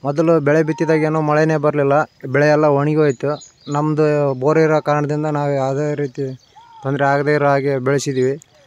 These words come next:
ಆದರೆ ಇವಾಗ ಕಟಾವು ಮಾಡೋ ಟೈಮಲ್ಲಿ ಈ ರೀತಿ ಮಳೆ ಬಂದಿದೆ ನೋಡಿ, ಯಾವ ರೀತಿ ಇದೆ ಆಗಿದೆ ಮಳೆ ಅನ್ನೋದನ್ನ. ಈ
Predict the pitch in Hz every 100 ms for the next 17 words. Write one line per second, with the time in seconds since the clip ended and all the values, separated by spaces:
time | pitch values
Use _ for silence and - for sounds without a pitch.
0 | _ _ _ _ 123 139 147 147 139 139
1 | 139 170 160 160 156 156 156 160 165 139
2 | 160 _ _ _ _ _ _ _ - -
3 | 143 143 139 156 143 151 151 147 143 139
4 | 131 127 131 139 131 139 135 131 131 131
5 | 127 131 139 135 123 117 147 - _ _
6 | _ _ _ _ _ - - _ _ _
7 | - - - - _ - 135 117